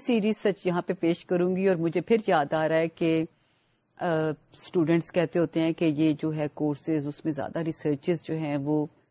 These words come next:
ٹیچرز کو نہیں پیش کرنی چاہیے. یہ جنرلی ای میلنگ جب کرتے ہیں اسٹوڈنٹس ہمارے ساتھ تو وہ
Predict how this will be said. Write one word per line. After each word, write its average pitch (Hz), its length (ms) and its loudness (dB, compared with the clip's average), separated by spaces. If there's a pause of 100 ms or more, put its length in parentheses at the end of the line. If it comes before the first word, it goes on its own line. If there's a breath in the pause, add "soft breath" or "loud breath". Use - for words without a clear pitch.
(340)
ٹیچرز 160 320 -4
کو 180 100 -2
نہیں 160 240 2
پیش 151 240 0
کرنی 139 360 -4
چاہیے. 143 380 -2
یہ 165 160 4 (640)
جنرلی 190 520 2 (500)
ای 202 120 0
میلنگ 165 400 4
جب 165 140 -2
کرتے 156 280 -2
ہیں 160 60 2
اسٹوڈنٹس 151 460 -4
ہمارے 147 240 -2 (100)
ساتھ 147 240 -4
تو 147 120 -4
وہ 147 120 -8